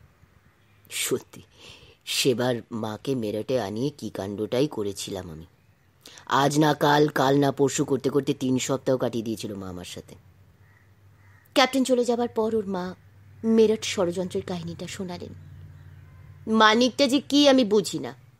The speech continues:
Speaker 2: এত বড় হলো এখনো ছেলে মানুষই গেল না, জানেন?"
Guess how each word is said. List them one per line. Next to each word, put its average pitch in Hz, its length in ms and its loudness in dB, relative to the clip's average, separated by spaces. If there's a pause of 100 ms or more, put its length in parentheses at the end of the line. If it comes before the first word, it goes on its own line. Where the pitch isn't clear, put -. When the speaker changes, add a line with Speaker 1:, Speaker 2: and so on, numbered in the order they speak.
(240)
Speaker 2:
এত 302 260 4
বড় 302 320 4
হলো 320 200 2
এখনো 262 320 6
ছেলে 220 220 4
মানুষই 156 300 -2
গেল 151 160 -2
না, 180 140 -6
জানেন?" 233 340 2